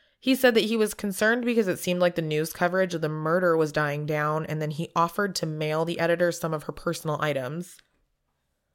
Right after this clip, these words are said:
The next day, a package arrived that contained her birth certificate, business cards, photographs, and an address book with the name Mark Hansen embossed on the cover.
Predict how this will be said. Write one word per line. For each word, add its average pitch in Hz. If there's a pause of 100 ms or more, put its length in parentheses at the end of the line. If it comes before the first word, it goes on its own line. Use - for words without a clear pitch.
(540)
The 240
next 240
day, 226
a 220
package 190
arrived 170
that 170
contained 175
her 180
birth 160
certificate, 156
business 147
cards, 151 (360)
photographs, 233
and 180
an 170
address 175
book 233
with 165
the 156
name 156
Mark 151
Hansen 156
embossed 143
on 156
the 131
cover. 190